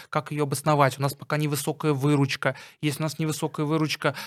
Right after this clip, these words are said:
как мы можем, там, оцениваться по пять миллионов, при том, что нам хотелось бы отдать, там, только десять процентов компании?» И как раз вот через, э, с-, совместную работу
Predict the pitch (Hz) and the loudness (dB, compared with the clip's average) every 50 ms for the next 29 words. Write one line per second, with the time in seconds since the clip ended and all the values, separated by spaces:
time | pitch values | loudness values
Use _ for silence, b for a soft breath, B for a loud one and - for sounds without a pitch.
0 | B B - - 165 160 - 160 147 143 147 147 135 143 131 - 139 135 135 131 | B B 2 4 4 4 4 2 2 4 2 2 2 0 0 0 0 0 0 -2
1 | 127 131 135 - - 143 139 - - 156 151 143 135 131 131 - - - 139 135 | -4 -4 -4 -2 -2 -2 -2 0 0 0 2 2 0 -2 -2 -6 -2 0 0 0
2 | 127 B B B _ - 151 143 143 165 151 147 - 143 135 139 170 214 233 196 | 0 B B B _ 2 2 2 4 2 0 2 2 0 2 4 4 4 4 2
3 | - - - 135 120 - 151 151 - - - - 135 135 B B B B - 135 | 0 -2 -6 -6 -2 -2 -2 -2 -2 -6 -6 -4 -6 -6 B B B B -6 -4
4 | 131 135 135 151 165 - - 131 135 143 165 147 135 131 131 123 120 147 151 - | -4 2 4 4 4 2 -2 -2 2 2 2 2 2 0 0 2 2 -2 -2 0
5 | 143 127 - 156 143 - 143 123 127 147 139 - - 135 127 - 147 139 135 - | -4 -4 -4 -4 -4 -4 -8 -4 -4 -6 -6 -4 -4 -4 -2 -2 -2 -2 -2 -4
6 | - - 139 135 135 - 127 120 117 120 135 b b b b b b b b 139 | -4 -2 -2 -2 0 0 -2 -2 -2 -8 -10 b b b b b b b b 0
7 | 123 143 143 170 208 269 269 - 156 131 - - - 151 139 139 131 131 127 123 | 0 0 2 4 4 4 4 2 -6 -6 -6 -2 -2 0 0 0 -2 -2 -4 -4
8 | 131 135 139 135 135 131 127 - - - - - 151 147 151 156 143 - 151 139 | 0 2 4 4 4 4 2 -2 -6 -4 -2 0 2 2 2 2 2 2 0 2
9 | 135 135 139 196 262 262 - 160 131 | 2 2 2 2 0 2 2 0 0